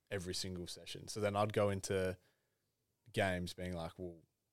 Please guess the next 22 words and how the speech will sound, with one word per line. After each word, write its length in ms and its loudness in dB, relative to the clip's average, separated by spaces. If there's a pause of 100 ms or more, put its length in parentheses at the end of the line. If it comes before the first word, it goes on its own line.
(140)
I've 100 -8
just 180 -6
played 240 -2
on 80 -4
some 160 -6
of 60 -6
the 220 0
best 180 -6
midfielders 600 -6 (180)
all 180 4
week. 300 0 (100)
Like, 180 -4
I'm 300 -20
pretty 140 -6
sure 120 0
I'm 100 -2
gonna 140 -4
be 80 -4
able 120 -2
to 40 -4
get 160 -6
this 340 -4